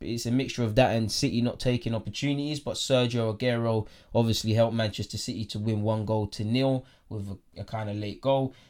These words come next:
Everton bottled it, and Lejeune scored two goals in the last, well, in, in stoppage time, essentially, dying embers of the game to claim a point away at Goodison Park for Newcastle. For Everton, that's very much two points dropped, and that is very poor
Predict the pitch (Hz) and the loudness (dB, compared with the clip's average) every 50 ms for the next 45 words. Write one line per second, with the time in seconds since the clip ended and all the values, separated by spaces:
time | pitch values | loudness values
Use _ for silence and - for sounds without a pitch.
0 | _ _ _ - 147 151 143 135 131 131 - 139 127 113 107 - 139 139 - - | _ _ _ 0 2 2 2 2 0 0 2 2 2 4 8 10 10 10 10 10
1 | 139 131 123 123 131 135 - - - 120 113 110 110 104 110 113 110 113 131 135 | 8 8 8 8 8 6 4 4 2 4 4 4 4 4 4 4 6 6 6 6
2 | 131 117 - - - 131 120 - - - 151 139 131 113 131 127 123 117 113 117 | 6 6 4 2 2 0 2 2 2 4 6 6 8 8 8 8 8 8 6 6
3 | 117 113 117 120 123 123 113 110 104 - - - - _ - - 131 120 113 110 | 6 6 6 8 8 8 8 8 4 0 -2 -8 -14 _ -2 0 4 4 6 6
4 | 107 104 104 104 - 110 104 98 - - 147 175 - 123 107 - - 117 110 104 | 6 6 4 4 0 -2 -2 -2 -2 -2 -2 -2 -2 -4 -4 0 2 2 2 0
5 | 101 - 123 113 - 110 110 101 113 120 123 120 123 131 123 113 113 104 120 104 | -2 -4 -4 -6 -6 -6 -4 0 2 4 6 6 8 8 6 6 6 4 2 0
6 | 117 101 - 143 143 143 127 98 - - - - - 127 127 120 117 107 - - | 0 -2 -2 -2 0 0 -2 -2 -2 -4 -4 0 2 2 2 4 2 0 -2 0
7 | - 131 123 120 - - - 113 110 113 123 120 113 110 107 - - 120 117 113 | 0 0 0 0 -2 -4 -6 -4 -2 0 0 0 0 -2 -4 -4 -4 -4 -2 -2
8 | 98 - 101 101 101 - 120 123 113 - - - 107 110 110 110 104 - - 101 | -4 -4 -6 -6 -2 2 2 2 2 2 -2 -8 -8 -6 -6 -8 -8 -6 -6 -4
9 | 101 98 - - 98 95 - - - - - - - - - 113 131 143 135 131 | -4 -6 -8 -10 -10 -10 -10 -14 -18 -20 -20 -20 -12 0 6 8 8 10 8 8
10 | 123 - 135 131 127 123 127 120 113 113 113 123 127 120 117 113 113 110 - - | 2 2 2 2 4 4 4 4 4 10 10 12 12 12 10 6 4 2 0 -4
11 | - - 110 104 - - 104 104 95 - - - 110 - - - 107 104 107 104 | -2 0 0 0 0 -4 -6 -8 -8 -10 -8 -8 -8 -8 -8 -8 -6 -6 -6 -4
12 | - 101 123 110 113 113 110 107 104 104 - - 117 110 104 | -6 -6 -6 -2 -2 0 0 0 -2 -4 -4 -4 -2 -2 -2